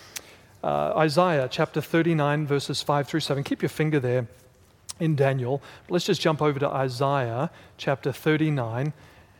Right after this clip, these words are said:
And for those that don't know what Isaiah is, that's Isaiah.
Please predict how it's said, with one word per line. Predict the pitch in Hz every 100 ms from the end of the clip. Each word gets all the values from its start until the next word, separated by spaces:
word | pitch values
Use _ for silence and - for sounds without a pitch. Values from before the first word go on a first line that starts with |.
| - -
And | 135 127
for | 135
those | 147 156
that | 143
don't | 147
know | 143
what | 135 131
Isaiah | 127 120 135 147 147
is, | 127 123
that's | 139 -
Isaiah. | 143 131 117 135 135 120 117